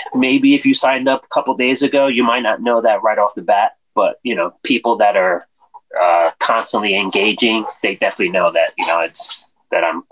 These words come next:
I'm kind of, uh, you know, the, I guess the guy to go to if you have any questions or,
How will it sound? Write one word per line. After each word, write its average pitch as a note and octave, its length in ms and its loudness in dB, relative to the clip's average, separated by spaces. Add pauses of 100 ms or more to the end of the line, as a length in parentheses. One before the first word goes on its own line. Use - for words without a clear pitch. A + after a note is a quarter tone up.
(180)
I'm E2 140 -2
kind E2 240 -4
of, E2 140 -2
uh, D#2 240 0 (1200)
you F#2 140 0
know, - 160 -4 (180)
the, F2 220 -2 (380)
I F#2 80 -2
guess - 160 -2
the - 80 -4
guy G2+ 180 2
to F#2 80 0
go G2+ 200 2
to G2 220 2
if F2 140 0
you E2+ 60 2
have F2+ 100 2
any F2+ 80 -2
questions F#2+ 680 -2
or, F2 360 0